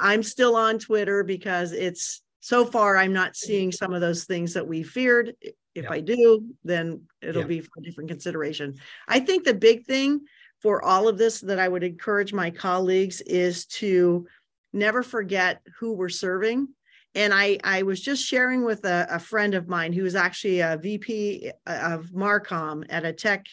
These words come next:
Speaker 1: company. And I said, "You know, I take, I have so much hope for our future because I see the passion and the curiosity of our students,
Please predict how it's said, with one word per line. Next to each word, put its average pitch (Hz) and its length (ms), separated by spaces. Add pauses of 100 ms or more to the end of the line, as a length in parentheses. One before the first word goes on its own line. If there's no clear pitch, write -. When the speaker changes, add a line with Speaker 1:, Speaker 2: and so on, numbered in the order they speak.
(120)
Speaker 1:
company. 165 560 (380)
And 190 120
I 190 120
said, 196 260
"You 208 60
know, 214 160
I 220 200
take, 262 380 (140)
I 220 160
have 294 180
so - 380
much 277 220
hope 226 460 (420)
for 214 260
our 185 120
future 262 720 (300)
because 226 320
I 202 140
see 247 640
the 185 360
passion 277 840 (140)
and 208 280
the 180 80
curiosity 202 1080
of 170 160
our 165 180
students, 240 640